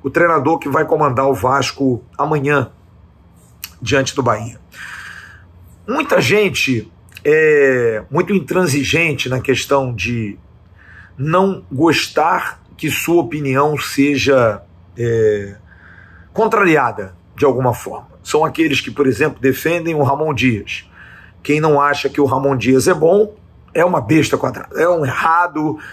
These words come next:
é um cara que não presta, como é que não vai gostar do Ramon? Mas eu faço um corte no Ramon Dias, o de dois mil e vinte e três é o treinador.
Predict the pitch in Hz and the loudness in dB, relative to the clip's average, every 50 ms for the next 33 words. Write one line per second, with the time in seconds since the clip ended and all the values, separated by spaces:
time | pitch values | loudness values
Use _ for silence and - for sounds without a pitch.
0 | - - - 156 160 131 - 160 135 156 - - 151 131 110 95 - 143 160 160 | -12 -4 -2 -2 -2 0 0 0 0 0 0 -2 -2 -2 -2 -2 -2 0 2 2
1 | 165 165 139 - 127 123 - 151 165 165 - 165 147 147 139 156 156 151 143 139 | 2 2 0 0 -4 -4 -4 -4 -4 -6 -4 -4 -4 -2 -2 -2 0 2 2 0
2 | 131 - - 156 151 147 143 127 131 123 127 143 143 143 139 135 - - - - | 0 0 0 0 0 0 0 0 0 0 2 2 2 0 0 -4 -8 -16 -20 -20
3 | - - - - - - - - - - - - - - - 214 220 185 170 196 | -20 -20 -20 -20 -20 -20 -20 -20 -20 -20 -20 -20 -10 -4 -2 0 2 2 2 0
4 | 190 - 180 - - - 208 - - 175 175 170 - - - 135 139 127 123 127 | 2 0 -2 -2 -2 -2 -4 -2 0 0 0 0 0 -2 -6 -6 -2 -2 -2 0
5 | 127 131 127 113 - 170 202 185 147 123 - - - - - - - 135 131 147 | 0 -2 -2 -2 0 0 2 2 2 2 0 -4 -10 -10 -8 -6 -4 -4 -2 -2
6 | 139 147 147 135 117 117 156 180 170 131 147 127 - - - - 156 175 185 190 | 0 2 2 2 0 0 -2 -2 -2 -2 -4 -6 -6 -4 -2 2 4 4 4 2
7 | 190 - - - - - - - - - - - - - - - - - - - | 2 -2 -6 -8 -10 -16 -20 -20 -20 -20 -20 -20 -20 -20 -20 -20 -20 -8 -4 -2
8 | 170 185 180 160 185 202 220 180 143 127 107 - | -2 0 -2 -2 -2 -2 0 0 0 -2 -2 -4